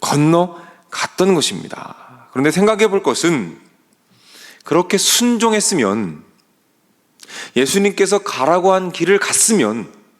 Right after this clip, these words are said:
그 길이 형통해야 되지 않겠습니까?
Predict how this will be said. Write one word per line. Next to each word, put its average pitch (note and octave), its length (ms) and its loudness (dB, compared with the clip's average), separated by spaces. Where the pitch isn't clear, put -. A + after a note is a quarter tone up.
그 G3+ 220 0
길이 G3 640 -2
형통해야 A3+ 720 0
되지 E3+ 180 0
않겠습니까? C#3 600 -8